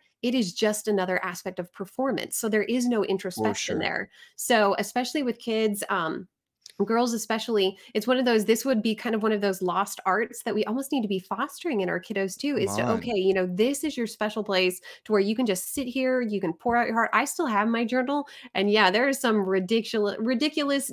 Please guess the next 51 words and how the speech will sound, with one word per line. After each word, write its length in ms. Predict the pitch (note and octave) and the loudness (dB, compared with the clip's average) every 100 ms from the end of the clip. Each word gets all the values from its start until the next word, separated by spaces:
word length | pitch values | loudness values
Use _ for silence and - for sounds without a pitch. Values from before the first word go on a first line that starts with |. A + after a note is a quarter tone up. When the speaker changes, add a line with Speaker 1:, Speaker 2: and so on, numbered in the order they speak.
| G#3 | -8
Speaker 1:
teenage 420 | B3+ A#3+ A3 G#3+ - | -2 2 2 0 -2
angst 440 | F#3+ F3+ - - F#3+ - | -2 -2 -4 -10 -10 0
going 280 | G#3 F#3+ F3+ | 0 2 0
on 240 | F3+ F3+ | 0 0
in 140 | - | 0
those 180 | F#3+ F3+ | 0 -2
pages, 460 | F3 G#3 G3+ F3 E3 - - - | -2 -2 0 0 -4 -10 -14 0
but 80 | B3+ | 2
it 60 | |
was 120 | B3 G#3 | 2 -2
great 300 | A3 D4 B3 | -4 -4 -4
because, 180 | A#3 G#3+ | -4 -4
again, 260 | A#3+ C#4 | -2 0
you're 100 | A3 | 0
developing 720 | G#3 F#3 F3+ G#3 B3+ B3 G#3+ | 0 -4 -6 -6 -8 -2 0
and 80 | F#3+ | 2
you're 160 | G3 F#3+ | 2 0
learning 400 | F#3+ A#3 A#3+ G#3+ | 0 0 2 2
and 140 | F#3 | 2
growing 340 | G3 G#3 A3 G#3 | 0 0 2 2
in 140 | G3 | 0
who 120 | G3+ | -2
you 300 | A3 G#3 G#3 | -2 0 0
are, 340 | - A#3 F#3+ F#3 - - | 0 0 0 -4 -8 2
whereas 240 | A3 G#3 | 2 2
social 280 | C4+ B3+ A3 | 0 0 2
media 320 | A3 C#4 B3 | 4 4 2
does 200 | G3+ F#3+ | 2 2
the 100 | G#3 | 2
exact 320 | F#3+ G3 G3+ - | 2 2 0 -2
opposite. 440 | G#3+ B3 A3 E3 | -2 -2 -2 0
It 80 | G#3 | 0
shows 220 | - D4 | 0 0
you 140 | C#4 - - | 0 -4 -6
all 160 | A3 C4+ | 0 2
these 160 | C4+ | 2
other 180 | A#3 G#3+ | 0 0
things, 380 | G3+ C#4+ C#4+ A3+ | -2 0 0 2
and 40 | |
you're 60 | G#3 | 2
trying 220 | - C4+ | 2 -2
to 40 | G3+ | -2
figure 360 | - D4+ C#4+ | -2 -4 -2
out 140 | C4+ - | -4 -4
who 60 | B3+ | -6
you 220 | A#3+ A3+ | -6 -4
are, 180 | A3 A3 | -2 -2
and 100 | F#3+ | -2
that's 300 | B3+ C#4+ - | -4 -4 -6
not 140 | A3+ | -4
attractive, 640 | G#3 - F3+ F#3 - F#3+ | -4 -2 -4 -4 -4 -4